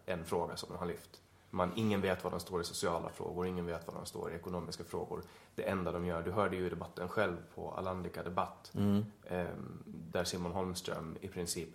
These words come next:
Speaker 1: bara pratade om klimat och miljön. Alltså,
Speaker 2: Jo.
Speaker 1: hade väldigt lite att säga om de övriga frågorna, och all ära till miljö- och klimatfrågan. Det är otroligt viktigt.
Speaker 2: Mm.
Speaker 1: Jag tror personligen att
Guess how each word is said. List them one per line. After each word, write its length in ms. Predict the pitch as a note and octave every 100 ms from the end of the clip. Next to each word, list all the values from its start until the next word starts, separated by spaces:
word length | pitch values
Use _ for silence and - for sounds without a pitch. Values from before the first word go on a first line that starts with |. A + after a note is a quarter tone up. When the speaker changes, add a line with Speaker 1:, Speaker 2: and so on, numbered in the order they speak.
| -
Speaker 1:
bara 400 | F#2 F2 D#2+ -
pratade 520 | - F2+ - - -
om 400 | E2 F2 - E2 - - - -
klimat 380 | G2+ F#2 E2 -
och 60 |
miljön. 320 | G2 G2+ - - - - - - - -
Alltså, 260 | - F#2
Speaker 2:
Jo. 280 | G#2+ A2 A#2+ A#2+
Speaker 1:
hade 200 | G2+ F#2
väldigt 280 | F2 F2 F2+
lite 240 | F#2 F2
att 80 | E2
säga 200 | G#2 F2
om 80 | E2+
de 120 | F2+
övriga 240 | F2+ F2
frågorna, 460 | F2+ A2 F2+ F2+ E2+
och 320 | - F#2 F2+ - - - -
all 320 | G2 G#2+ G2+
ära 500 | - G#2 F2+ E2 E2+ - - - -
till 120 | - F#2+
miljö- 240 | F2 E2+
och 80 | E2
klimatfrågan. 720 | G#2 G2 G2 - - - F2+ -
Det 80 | F#2+
är 80 | G#2+
otroligt 440 | A2 A2 F2 -
viktigt. 320 | - - -
Speaker 2:
Mm. 320 | - F#2+ F#2 G2+ - -
Speaker 1:
Jag 260 | A2 G#2+ G#2
tror 160 | G2+
personligen 840 | - G#2 B2+ G#2 F2 - - E2+ G#2+ -
att 400 | E2+ E2 -